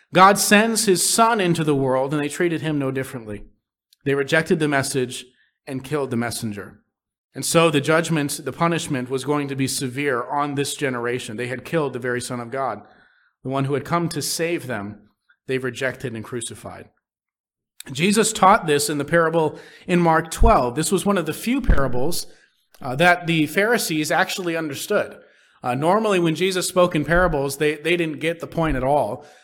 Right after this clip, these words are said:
But here, it was so clear and so unmistakable that they understood Jesus was talking about them and about their rejection of him. Mark twelve, verse one, "He began to speak to them in parables. A man planted a vineyard and put a fence around it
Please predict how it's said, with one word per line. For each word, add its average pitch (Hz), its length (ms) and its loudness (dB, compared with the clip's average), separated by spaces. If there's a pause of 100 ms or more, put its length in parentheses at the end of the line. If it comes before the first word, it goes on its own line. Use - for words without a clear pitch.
But 160 140 2
here, 226 300 6
it 180 140 2
was 170 180 -2
so 214 220 4
clear 165 640 4 (200)
and 170 160 2
so 220 380 4
unmistakable 185 920 0
that 143 160 -4
they 170 160 2
understood 156 560 -2
Jesus 180 420 0
was 156 160 -4
talking 160 560 0 (160)
about 135 440 0
them 104 360 -6 (220)
and 151 80 -4
about 143 240 2
their 147 160 0
rejection 135 480 -4
of 113 80 -12
him. 113 200 -6
Mark 131 280 -4
twelve, 135 280 0
verse 139 240 -6
one, 107 300 -8 (240)
"He 175 100 0
began 185 340 -2
to 190 100 -2
speak 208 260 0
to 208 80 -2
them 180 180 2
in 151 120 -2
parables. 147 560 0 (800)
A 170 80 2
man 226 300 6
planted 196 440 2
a 147 40 0
vineyard 139 480 -2
and 139 320 -2
put 196 140 4
a 170 60 4
fence 185 340 0
around 160 380 2
it - 160 -8